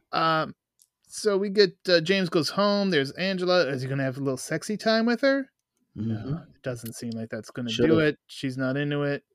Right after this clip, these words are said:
Speaker 1: And he's basically, "Then what good are you? Why do I still have you here?"
Speaker 2: That's a good question.
Speaker 1: Um, Teddy then shows up, um, as James is preparing his dog's meal.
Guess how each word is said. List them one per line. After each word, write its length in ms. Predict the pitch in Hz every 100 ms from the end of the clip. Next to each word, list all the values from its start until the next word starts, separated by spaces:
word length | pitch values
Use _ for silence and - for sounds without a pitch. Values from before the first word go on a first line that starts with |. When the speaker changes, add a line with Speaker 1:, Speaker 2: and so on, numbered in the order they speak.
| _ _ _ 165
Speaker 1:
And 180 | 135
he's 160 | 135 123
basically, 460 | 123 120 113 117 110 113
"Then 160 | 127 120
what 160 | 113
good 160 | - 104
are 160 | 98 95
you? 160 | 98
Why 180 | 113 143
do 100 | 143
I 120 | 120
still 260 | - - 127
have 300 | 127 110 -
you 100 | 104
here?" 320 | - 73 71 - _ _ _
Speaker 2:
That's 120 | -
a 20 | -
good 100 | 98
question. 520 | 127 113 98 98 - _ _ _ _ _ _ - - _ _
Speaker 1:
Um, 600 | 123 123 123 123 117 107 - _ _ _ _ _ _
Teddy 600 | - 208 226 185 175 160
then 240 | 156 165 156
shows 360 | - 151 135
up, 360 | 139 135 135 _ - -
um, 520 | 135 135 135 131 123 110
as 380 | 127 123 127
James 340 | - 139 135 131
is 80 | 123
preparing 440 | - - 135 139
his 160 | 139 131
dog's 400 | 131 127 123 -
meal. 460 | 123 113 131 180